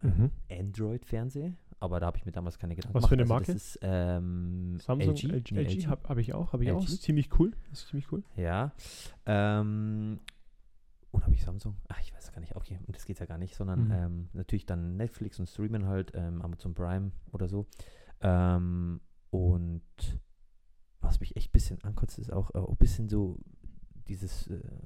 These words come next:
Speaker 1: Mainboard und so weiter, das ist echt, ähm,
Speaker 2: Mhm.
Speaker 1: umständlich manchmal. Manchmal bricht das Internet dann einfach auch ab und so weiter. Und ich weiß nicht, wie die Apple, das Apple T V funktioniert.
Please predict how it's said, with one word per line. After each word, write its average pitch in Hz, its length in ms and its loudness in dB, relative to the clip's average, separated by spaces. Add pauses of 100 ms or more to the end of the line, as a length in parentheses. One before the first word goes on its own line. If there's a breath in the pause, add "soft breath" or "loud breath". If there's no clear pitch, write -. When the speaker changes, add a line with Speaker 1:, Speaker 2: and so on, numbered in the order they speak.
Speaker 1:
Mainboard 104 600 2
und 98 100 0
so 98 100 -4
weiter, 98 280 -2
das 95 200 -6
ist - 280 -12
echt, - 400 -12
ähm, 98 180 2
Speaker 2:
Mhm. 127 100 2 (160)
Speaker 1:
umständlich 98 560 -6
manchmal. 95 280 -6
Manchmal 95 460 -8
bricht - 240 0
das 107 100 -10
Internet 120 420 -8
dann 107 100 -10
einfach 101 220 -12
auch 95 180 -12
ab - 200 -6 (300 loud breath)
und 107 120 -10
so 95 120 -10
weiter. 107 340 -10 (560 loud breath)
Und 101 260 -8 (120)
ich - 120 -16
weiß 120 180 -8
nicht, 123 200 -12
wie 110 80 -10
die 104 240 -10
Apple, - 260 0
das 104 140 0
Apple - 260 -6
T - 200 -8
V 117 220 -10
funktioniert. 117 540 -6